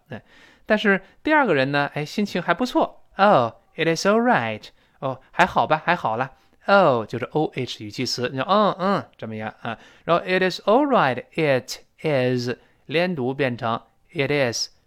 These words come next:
中间那个 t 浊化了，就“it is all right”，A L R I G H T，这是拼成了一个词，A L R I G H T。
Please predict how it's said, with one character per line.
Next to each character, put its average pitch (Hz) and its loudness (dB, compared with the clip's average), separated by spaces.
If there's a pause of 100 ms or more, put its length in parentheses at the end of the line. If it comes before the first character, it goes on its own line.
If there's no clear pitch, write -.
(120)
中 143 -4
间 143 0
那 131 -2
个 117 -6
t - -18 (160)
浊 120 -4
化 113 0
了， 104 -8
就 117 -8
“it 139 -4
is 135 -2 (440)
all 208 4
right”，A 214 -2
L 127 0 (160)
R 190 2
I 139 -2
G 151 -6
H 135 -6
T， - -10 (480)
这 151 -4
是 147 2
拼 160 -6
成 147 -6
了 135 -2
一 127 -2
个 180 0
词 - -6 (240)
，A 226 0
L 120 0
R 165 4 (100)
I 123 0
G 135 -8
H 131 -6
T。 - -8